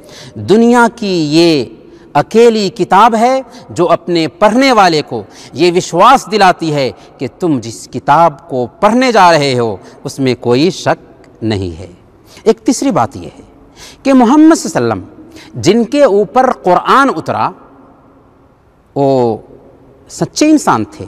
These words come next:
امانت دار انسان تھے۔ لوگوں نے انہیں الصادق ارتھات ستوان اور الامین ارتھات امانت دار کی اپادھی دے رکھی تھی،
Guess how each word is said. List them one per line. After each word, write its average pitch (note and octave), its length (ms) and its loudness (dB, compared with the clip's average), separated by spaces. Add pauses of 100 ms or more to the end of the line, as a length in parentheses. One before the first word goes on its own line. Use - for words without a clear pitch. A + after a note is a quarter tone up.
(460)
امانت B3 460 0
دار D#4 180 4
انسان B3+ 420 -2
تھے۔ C3 240 -10 (300)
لوگوں D4+ 420 4
نے D4+ 80 4
انہیں C#4 460 0
الصادق B3 920 0
ارتھات G#3 560 0
ستوان F#3+ 720 -2 (520)
اور B3 320 4 (240)
الامین A3 680 0 (120)
ارتھات F#3 480 0 (360)
امانت D3 520 0
دار E3+ 240 4 (120)
کی A#3+ 100 -12
اپادھی B3+ 440 0
دے C4+ 120 0
رکھی F#3 280 -4
تھی، - 180 -20